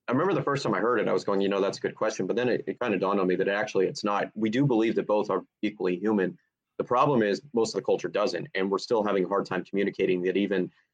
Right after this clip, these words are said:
a child just before birth is still deserving the same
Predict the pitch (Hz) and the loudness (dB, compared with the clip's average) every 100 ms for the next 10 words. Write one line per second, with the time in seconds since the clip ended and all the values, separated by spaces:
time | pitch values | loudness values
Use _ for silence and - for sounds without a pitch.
0 | _ _ _ _ _ - 95 92 90 110 | _ _ _ _ _ -4 -2 -2 -2 0
1 | 110 98 98 98 - 92 92 113 104 - | 0 0 -2 -4 0 0 2 2 2 0
2 | 95 - 101 92 92 - 95 104 95 92 | -4 0 0 0 -4 -6 -2 0 2 0
3 | 85 98 90 90 | -2 -2 -2 -4